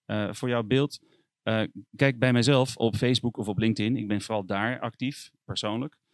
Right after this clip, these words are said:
Eh, gewoon Arnold Lezenberg op de juiste manier schrijven. Ehm, weet je, dan zie je gewoon wat ik doe. En dat is negen van de tien keer is het geen content van mezelf, maar iets wat ik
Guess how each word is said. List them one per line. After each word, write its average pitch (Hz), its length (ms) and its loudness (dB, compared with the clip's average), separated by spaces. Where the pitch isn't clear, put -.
Eh, 104 480 -6
gewoon 104 200 -6
Arnold 113 260 2
Lezenberg 117 420 0
op 110 80 -10
de 113 60 -6
juiste 113 280 -4
manier 107 180 -2
schrijven. 107 440 -4
Ehm, 95 380 -4
weet 120 120 0
je, 131 40 2
dan 131 120 4
zie 147 120 2
je 147 120 4
gewoon 135 220 2
wat 135 120 0
ik 117 120 -4
doe. 139 240 2
En 123 140 0
dat 117 120 -4
is - 320 -2
negen 127 320 0
van 120 120 0
de 113 60 0
tien 131 160 2
keer 107 320 -4
is 107 100 -10
het 113 100 -2
geen 139 260 0
content 120 420 -2
van 107 140 -6
mezelf, 117 440 -4
maar 117 180 -4
iets 135 240 0
wat 113 160 2
ik 113 240 -4